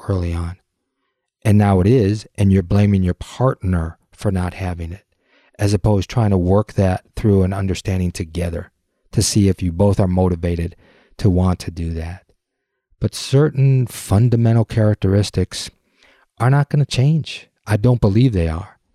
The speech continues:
Change happens in people's lives. Growth happens, but it's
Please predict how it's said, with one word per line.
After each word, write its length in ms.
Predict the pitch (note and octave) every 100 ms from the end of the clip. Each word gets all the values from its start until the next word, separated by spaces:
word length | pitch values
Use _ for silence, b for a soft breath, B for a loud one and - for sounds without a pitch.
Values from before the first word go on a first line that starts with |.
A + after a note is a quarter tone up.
| -
Change 300 | C#3+ F3+ -
happens 560 | - B2+ - F#2 E2+
in 120 | F#2
people's 400 | - G2+ F2+ D#2+
lives. 440 | F2 E2+ E2+ - - _ _ _ _ -
Growth 280 | A#2 D3 -
happens, 680 | G#2+ G#2 - F#2+ - - _ _ _ _ _ -
but 100 | A2+
it's 260 | G#2+ -